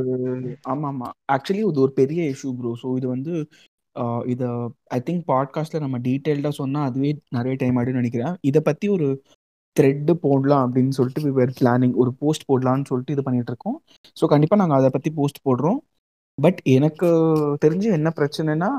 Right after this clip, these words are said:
ஆ, that is happening. A lot of killing is happening and நிறைய பேர் செத்து போறாங்க. ஒரு, ஒரு ரொம்ப ஒரு ஹாஸ்டைல் இல்லாத கண்டிஷன்ஸ்ல தான் வந்து நிறைய,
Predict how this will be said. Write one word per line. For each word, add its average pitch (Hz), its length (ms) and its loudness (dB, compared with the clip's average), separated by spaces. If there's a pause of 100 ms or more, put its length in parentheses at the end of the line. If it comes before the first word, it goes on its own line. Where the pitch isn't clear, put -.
(180)
ஆ, 127 320 -2
that 143 300 4
is 170 100 2
happening. 127 420 0 (160)
A - 20 2
lot 127 160 4
of 143 80 0 (120)
killing 143 240 -2
is 127 160 0
happening 143 240 -4
and 147 100 -2
நிறைய 127 240 -2
பேர் 156 160 -2
செத்து 139 260 -6 (120)
போறாங்க. 123 420 0 (440)
ஒரு, 123 540 4 (120)
ஒரு 131 260 2
ரொம்ப 143 300 2 (600)
ஒரு 135 260 2
ஹாஸ்டைல் 180 600 4
இல்லாத 160 380 4
கண்டிஷன்ஸ்ல 135 720 -2
தான் 131 160 2
வந்து 131 540 0
நிறைய, 127 500 -2